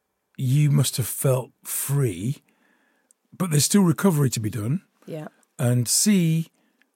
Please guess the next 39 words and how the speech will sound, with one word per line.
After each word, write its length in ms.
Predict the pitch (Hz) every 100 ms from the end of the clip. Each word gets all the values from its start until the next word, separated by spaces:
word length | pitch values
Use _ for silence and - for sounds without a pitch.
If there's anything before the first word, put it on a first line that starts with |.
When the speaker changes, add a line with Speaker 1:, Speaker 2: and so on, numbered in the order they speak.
| _
Speaker 1:
why 260 | - 131 175
did 160 | 160 156
it 60 |
take 180 | 156 135
you 60 | 120
thirty 340 | 151 147 143
years 200 | 143 151
to 80 | 139
go 160 | 127 127
back 180 | 131
home? 280 | 147 143 110 -
It 120 | 147
must 180 | 160 -
have 80 |
been 100 | 156
so, 420 | 139 - - 196 196
whatever 360 | 160 175 196
she 160 | - 190
went 220 | 180 -
through, 140 | 131
it 40 | 127
must 140 | 120
have 40 | 156
been 100 | 143
so 300 | - 180 180
traumatic 680 | - 180 180 - - - 160
Speaker 2:
Yeah. 220 | 156 - - - - _ -
Speaker 1:
that 100 | 143
she 180 | 165
couldn't 220 | 135 160 165
even 180 | 156
think 280 | 139 - 214
about 240 | 151 139 113
going 220 | 110 95
home. 320 | 95 92 87 _ _ - _ _ _
And 280 | 160 147 147 185 151 - 143
my 280 | 147 151 180
mum's 260 | 180 135
there 380 | 143 139 135 143